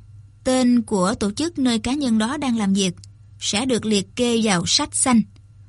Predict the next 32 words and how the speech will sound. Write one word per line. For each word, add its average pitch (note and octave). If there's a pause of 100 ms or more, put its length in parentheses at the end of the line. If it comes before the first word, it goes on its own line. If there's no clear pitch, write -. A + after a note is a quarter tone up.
(480)
một A#3
cuốn D4+
sách F4
hướng E4
dẫn A#3+
về G#3
các C4+
tổ G#3
chức D4+
nghiên B3+
cứu C4
dư B3+
luận F#3+
xã G3
hội. G3+ (1040)
abo A#3 (200)
xuyệt G3 (200)
wabo A3+ (640)
phát E4+
hành A3+
mỗi G3+
năm C#4
một G#3
lần. G#3 (1400)
Trong D4
khi C#4
abo B3
thì A3+
xuất C#4+
bản G3
tạp -
chí C4